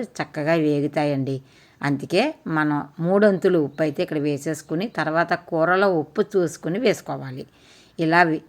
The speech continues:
వేపటం వలన చక్కగా నూనెలో మగ్గుతాయండి. చూశారు కదా, ఇలా మనం మందపాటి గిన్నె పెట్టడం వలన కూడా వంటకం చాలా బాగా అవుతుంది. ఇది మనం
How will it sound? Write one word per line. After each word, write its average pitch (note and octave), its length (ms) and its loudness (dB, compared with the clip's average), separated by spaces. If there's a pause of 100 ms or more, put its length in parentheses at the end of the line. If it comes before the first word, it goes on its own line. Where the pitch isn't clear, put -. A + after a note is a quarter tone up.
(140)
వేపటం E3+ 540 0
వలన D3 260 2 (400)
చక్కగా E3 520 2 (560)
నూనెలో G3 440 6 (140)
మగ్గుతాయండి. E3 720 4 (380)
చూశారు F#3 380 2
కదా, G3+ 220 6 (420)
ఇలా F3 180 8 (120)
మనం E3+ 200 4 (240)
మందపాటి G3+ 640 6
గిన్నె E3+ 320 2
పెట్టడం E3+ 460 2
వలన D#3+ 240 4 (140)
కూడా D#3+ 180 8 (480)
వంటకం E3 480 0 (300)
చాలా D#3+ 280 6 (140)
బాగా D#3 260 6
అవుతుంది. C#3 380 0 (640)
ఇది E3+ 300 6 (580)
మనం E3 240 4